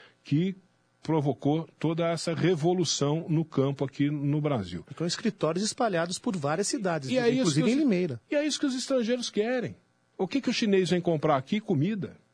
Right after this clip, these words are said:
Speaker 2: Soja.
Speaker 1: O que que o chinês vem buscar aqui? Terra.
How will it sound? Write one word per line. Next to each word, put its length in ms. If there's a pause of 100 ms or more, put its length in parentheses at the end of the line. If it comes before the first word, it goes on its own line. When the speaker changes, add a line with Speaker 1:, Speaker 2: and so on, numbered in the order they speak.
(220)
Speaker 2:
Soja. 440
Speaker 1:
O 40
que 140
que 80
o 40
chinês 420
vem 100
buscar 260
aqui? 140
Terra. 600